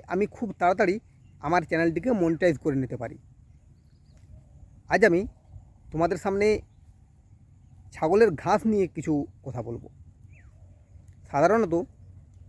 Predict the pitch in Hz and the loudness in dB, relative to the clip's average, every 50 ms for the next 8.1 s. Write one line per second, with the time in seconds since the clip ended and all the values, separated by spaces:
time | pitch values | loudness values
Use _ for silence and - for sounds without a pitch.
0 | - - - - 139 135 165 196 196 208 202 214 226 220 226 226 220 - - 220 | -20 -16 -10 -6 -2 0 2 2 2 4 4 2 4 4 2 2 2 2 0 0
1 | 233 226 226 - - - - 170 175 180 175 175 - 247 - - - 277 262 240 | 2 2 0 0 -4 -8 -6 -6 -6 -6 -8 -10 -8 -8 -10 -8 -8 -4 -2 0
2 | 247 - - _ - 165 160 147 196 220 240 240 240 240 226 208 180 180 220 220 | -2 -2 -4 _ -6 -4 -2 0 0 2 2 2 2 2 0 -2 2 4 4 4
3 | 208 214 220 226 - - 233 180 151 175 175 170 196 170 127 147 175 190 - - | 4 2 -2 -4 -4 -6 -4 0 2 2 2 2 2 0 0 0 -4 -4 -6 -8
4 | 170 156 - 190 190 190 160 127 - 131 123 117 - - - - - - - - | -10 -8 -4 -4 -2 -2 -4 -4 -6 -8 -10 -10 -12 -16 -20 -20 -20 -20 -20 -20
5 | - - - - - 196 202 247 196 151 120 127 117 - - - - - - - | -20 -20 -20 -12 -6 -2 0 2 2 0 -2 -4 -6 -8 -12 -18 -20 -20 -20 -20
6 | - - - - - - - - - - - - - - - - - - - - | -20 -20 -20 -20 -20 -20 -20 -20 -20 -20 -20 -20 -20 -20 -20 -20 -20 -20 -20 -20
7 | - - - - - - - - - - - - - - - - - - 147 160 | -20 -20 -20 -20 -20 -20 -20 -20 -20 -20 -20 -20 -20 -20 -20 -10 -6 -4 -2 0
8 | 220 233 | 0 0